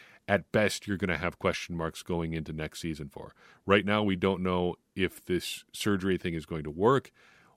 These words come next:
or if it does work, when he's going to be available, or if he will ever be available again, even if it does work. I mean, based on what we've seen so far, you would have to think it's an open question that even if they think this server-, surgery is successful,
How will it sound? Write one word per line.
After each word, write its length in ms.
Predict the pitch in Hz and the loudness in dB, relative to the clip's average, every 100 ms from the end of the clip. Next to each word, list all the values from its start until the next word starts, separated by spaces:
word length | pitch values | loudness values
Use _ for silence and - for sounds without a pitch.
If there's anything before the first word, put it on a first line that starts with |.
| _ _ _ _ | _ _ _ _
or 320 | 110 113 110 110 | 4 10 10 8
if 180 | 101 | 2
it 120 | 90 80 | 0 2
does 260 | 104 98 | 4 2
work, 300 | 95 104 87 | 0 0 0
when 220 | 90 98 | 2 2
he's 240 | 104 104 85 | 2 0 -2
going 240 | 92 90 | -2 -2
to 80 | 85 | -2
be 120 | 90 | 0
available, 640 | 87 80 85 101 98 113 110 - - _ - | 0 2 0 0 2 0 0 -10 -20 _ 0
or 240 | 117 127 | 4 4
if 180 | 120 - | 0 -2
he 120 | 113 | 0
will 240 | 95 98 - | 0 0 0
ever 240 | 104 110 | 0 2
be 140 | 95 | 2
available 480 | 95 92 95 90 92 | 2 4 2 0 -2
again, 340 | 87 92 95 95 - | -2 0 -2 -2 -2
even 320 | 104 107 107 | 0 0 0
if 160 | 98 | 0
it 200 | 98 - | -2 -4
does 260 | 101 107 90 | 0 0 0
work. 320 | 90 135 - - | -2 -2 -2 -4
I 20 | |
mean, 300 | 92 92 87 - - _ _ _ _ _ 92 | -2 -2 -4 -10 -20 _ _ _ _ _ 4
based 320 | 117 131 - | 6 6 4
on 160 | 117 107 | 0 2
what 140 | 101 | 0
we've 180 | 98 95 | 0 -2
seen 260 | - 95 90 | 0 -2 0
so 200 | 92 80 | -4 -2
far, 520 | 120 131 90 85 92 _ _ _ _ _ - | 0 2 2 2 -4 _ _ _ _ _ -8
you 160 | 95 95 | 0 4
would 140 | 92 | 4
have 280 | 78 95 104 | 4 2 2
to 120 | 101 | 0
think 200 | 123 113 | 0 0
it's 140 | 101 | 0
an 80 | 92 | 0
open 260 | 90 95 92 | 0 0 -2
question 440 | - 95 - 92 | 0 0 -2 -2
that 160 | 87 87 | -2 0
even 220 | 107 113 | 0 2
if 100 | 101 | 2
they 120 | 98 | 0
think 200 | 92 110 | 0 -2
this 140 | 98 92 | -2 -4
server-, 440 | - 104 90 101 - | 0 0 0 -4 -4
surgery 420 | - 113 98 92 | 2 4 4 0
is 160 | 87 | -2
successful, 680 | - 90 - 151 - 90 90 | -4 -4 0 0 0 -2 -2